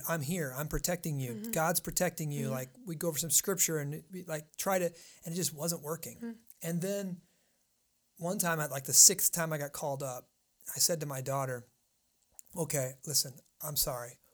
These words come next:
Speaker 1: Whatever you do, don't think about a purple elephant wearing a pink tutu and high-heeled shoes."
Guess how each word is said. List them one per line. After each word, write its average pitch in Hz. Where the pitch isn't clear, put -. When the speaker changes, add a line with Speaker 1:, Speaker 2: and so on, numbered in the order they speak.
Speaker 1:
Whatever 160
you 208
do, 135
don't 160
think 160
about 131
a 139
purple 165
elephant 139
wearing 143
a 139
pink 165
tutu 135
and 139
high-heeled 131
shoes." -